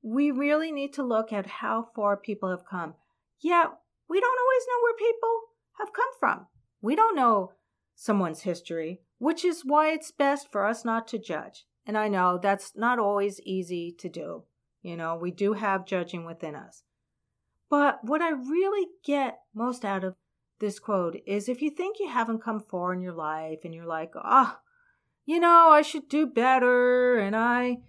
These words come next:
should be at a different place and I should be making more money and I should be in, in the relationship,"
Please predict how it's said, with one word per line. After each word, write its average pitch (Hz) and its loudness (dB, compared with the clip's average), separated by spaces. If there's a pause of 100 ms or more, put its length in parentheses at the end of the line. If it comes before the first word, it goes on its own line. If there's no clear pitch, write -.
(140)
should 294 -2
be 311 4
at 302 10
a 294 0 (120)
different 269 0 (200)
place 233 0
and 220 -2
I 247 0
should 277 -8
be 285 -2
making 269 -4
more 269 -2
money 220 -2
and 190 -2
I 202 2
should 240 -8
be 254 -4
in, 240 -6 (160)
in 226 -4
the 240 -2
relationship," 175 -4